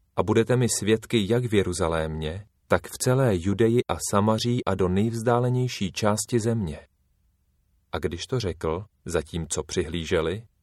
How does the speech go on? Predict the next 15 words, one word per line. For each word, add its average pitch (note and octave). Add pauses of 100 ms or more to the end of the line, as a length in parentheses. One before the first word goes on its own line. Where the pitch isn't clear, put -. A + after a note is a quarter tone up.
(160)
byl E2
pozvednut F2+ (200)
a -
oblak B2
ho G2
uchvátil A2+
z G2+
jejich G2
dohledu. D#2+ (760)
A F#2+
když F#2
upřeně C#3+
hleděli G#2+
k -
obloze, G#2+